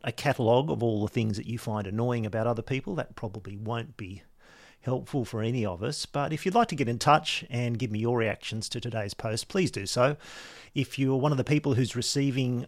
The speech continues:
uh, this podcast as part of the regular newsletter email, you can just hit reply on the email. It's an easy way to get in touch and give your thoughts, or you can just email me at tony j payne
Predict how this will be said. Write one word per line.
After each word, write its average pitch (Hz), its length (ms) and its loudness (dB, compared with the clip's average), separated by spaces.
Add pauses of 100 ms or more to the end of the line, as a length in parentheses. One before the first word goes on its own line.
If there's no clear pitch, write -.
uh, 117 120 -2
this 123 180 -2
podcast 123 600 0
as 120 100 -6
part 127 280 -4
of 113 80 -4
the 110 80 -4
regular 127 460 0
newsletter 127 600 0
email, 160 380 0
you 196 100 -4
can 170 120 0
just - 200 -4
hit 127 160 -2 (100)
reply 107 640 -2 (280)
on 104 140 -4
the 95 140 -4
email. 123 440 -2
It's - 100 -12
an 110 80 -2
easy 110 200 -2
way 110 160 -2
to 113 80 -8
get 107 120 -6
in 107 100 -4
touch - 400 -2 (560)
and 113 140 -4
give 110 160 -2
your 117 140 -2
thoughts, 165 560 0
or 214 480 8
you 151 180 2
can 160 200 0
just - 280 0
email 131 400 0
me 113 360 -2
at 113 200 -4
tony 127 340 -4
j 107 240 -2
payne 98 580 -6